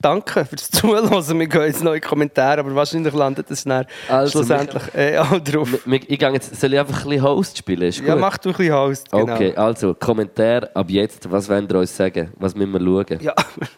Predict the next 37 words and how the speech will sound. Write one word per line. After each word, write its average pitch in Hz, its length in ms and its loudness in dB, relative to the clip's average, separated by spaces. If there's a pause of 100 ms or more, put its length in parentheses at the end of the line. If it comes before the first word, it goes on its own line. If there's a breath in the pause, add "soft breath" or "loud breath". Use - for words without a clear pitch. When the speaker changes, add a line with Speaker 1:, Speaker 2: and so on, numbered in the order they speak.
(160)
Speaker 1:
<laughs> - 680 -20
aber 147 200 0 (100)
eben, 156 220 0
kannst, 139 360 -4
wahrscheinlich 165 500 -2
sind 151 180 -10
die - 40 -6
Besten - 420 -2
schon 160 160 2
Speaker 2:
Gülle 185 160 2
Speaker 1:
von 165 80 2
Speaker 2:
Exotik 165 540 0
mit 151 200 0
einer 131 160 2
Ananas 131 560 0
auf 120 100 -2
dem 123 140 -8
Gring. 85 360 -2
<laughs> - 1040 -16
Speaker 1:
Hat 165 200 -2
jemand 196 140 2
geschickt, - 460 -2
oder 139 100 2
Speaker 2:
Ja. 139 100 4
Speaker 1:
was? 147 160 -2
Kann 156 160 0
man 151 80 -2
dort 170 180 0
Bilder 247 340 0
reinschicken? 147 600 -4 (100)
Speaker 2:
Nein, 131 220 2
das 135 120 -6
wäre 127 220 2
einfach 120 140 -2
so 127 120 0
fürs 113 200 -10
Bild. 127 400 -4